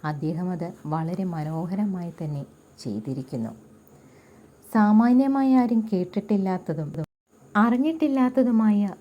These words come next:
നിരവധി കഥകളും ഉപമ-, ഉപകഥകളും നമുക്ക് വേണ്ടി ഇവിടെ എഴുതിയിട്ടുണ്ട്. ഈ ലേഖന പരമ്പര വളരെ ഹൃദ്യമായി തന്നെ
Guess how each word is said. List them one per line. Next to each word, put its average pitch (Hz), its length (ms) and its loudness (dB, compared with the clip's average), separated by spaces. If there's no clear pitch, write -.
നിരവധി 220 480 4
കഥകളും 190 680 -2
ഉപമ-, 190 520 0
ഉപകഥകളും 185 800 -4
നമുക്ക് 180 380 -4
വേണ്ടി 190 380 -2
ഇവിടെ 170 240 -6
എഴുതിയിട്ടുണ്ട്. 147 760 -8
ഈ 190 160 2
ലേഖന 214 460 2
പരമ്പര 190 560 -2
വളരെ 160 440 -2
ഹൃദ്യമായി 202 560 0
തന്നെ 170 360 -6